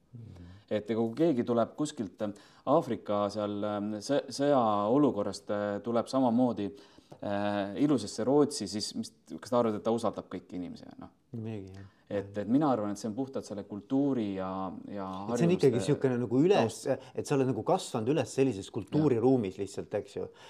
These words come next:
Speaker 1: Et nagu, noh, kui, ma just mõtlen, et nagu, et, et kui, kui laps sünnib,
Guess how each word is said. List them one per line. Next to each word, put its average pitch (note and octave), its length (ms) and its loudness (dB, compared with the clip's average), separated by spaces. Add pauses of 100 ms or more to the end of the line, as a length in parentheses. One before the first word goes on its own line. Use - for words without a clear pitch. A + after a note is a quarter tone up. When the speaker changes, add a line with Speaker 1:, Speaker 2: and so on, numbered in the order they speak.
(160)
Speaker 1:
Et G#2+ 180 0
nagu, A2 280 0 (280)
noh, A#2+ 140 -4
kui, - 200 -8
ma D3+ 160 4
just G3 160 6
mõtlen, F#3 260 4
et - 140 -6
nagu, G#2 120 -8
et, - 180 -18
et - 80 -20
kui, C3+ 280 2 (160)
kui A#2 180 0
laps - 340 0
sünnib, F#3 460 4